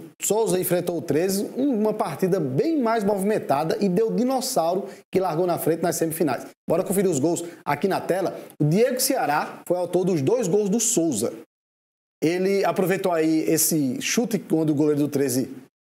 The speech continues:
acabou soltando, ch-, chute por cima, um a zero pro Souza, sai aos onze minutos. E depois esse golaço, né? Acertou lá na gaveta, quarenta e sete do primeiro tempo, dois a zero pro Souza. No segundo tempo,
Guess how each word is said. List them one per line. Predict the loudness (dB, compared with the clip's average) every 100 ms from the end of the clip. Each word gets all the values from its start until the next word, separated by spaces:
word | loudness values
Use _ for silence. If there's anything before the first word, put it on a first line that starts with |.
| _
acabou | -4 0 0
soltando, | 0 -2 -2 -2 -2 -4
ch-, | -8 -10 -10 -14
chute | -16 -4 -2 0 -2
por | -2 -2
cima, | 0 0 0 0
um | -2 0
a | 0
zero | 0 0 -2 -8 -18 -4
pro | -2
Souza, | 0 0 0 0
sai | 0 2
aos | 0 2
onze | 0 2 2
minutos. | 2 2 0 -4 -10 -2
E | -2
depois | 0 -2
esse | 0
golaço, | 0 0 0 -2
né? | -6 -8 -16 _ _ _ -4
Acertou | -4 0 2
lá | 2
na | 0 0
gaveta, | -2 0 0 0
quarenta | -2 -2 -2 -2 0
e |
sete | -2 0
do | -2
primeiro | 0 0 0 0
tempo, | -2 -4 -8 -18 _ _ _ _
dois | 0 2 2
a | 2 0
zero | 0 0 -2 -6 _ _ -4
pro | -2 -2
Souza. | 0 0 0 0
No | 2 2
segundo | 2 2 0
tempo, | -2 -4 -4